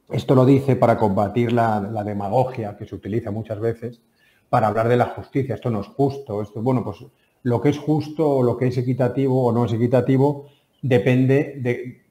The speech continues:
depende de cada persona. Y respecto a la política, no depende de la Constitución, de-, depende de los gobiernos, de la,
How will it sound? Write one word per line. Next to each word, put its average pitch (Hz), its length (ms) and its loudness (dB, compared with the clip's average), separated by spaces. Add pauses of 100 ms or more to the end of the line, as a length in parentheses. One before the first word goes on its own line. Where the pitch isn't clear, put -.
depende 127 440 -2
de 120 80 2
cada 110 200 2
persona. 101 480 -6 (480)
Y 117 220 0
respecto 107 460 -4
a - 20 2
la 104 140 0
política, 113 720 -2 (120)
no 127 180 2
depende 127 340 4
de 113 80 4
la 101 160 2
Constitución, 104 560 -2
de-, 104 160 0
depende 104 360 -4
de 123 80 2
los 123 160 0
gobiernos, 101 600 -2
de 98 160 -4
la, 90 540 -4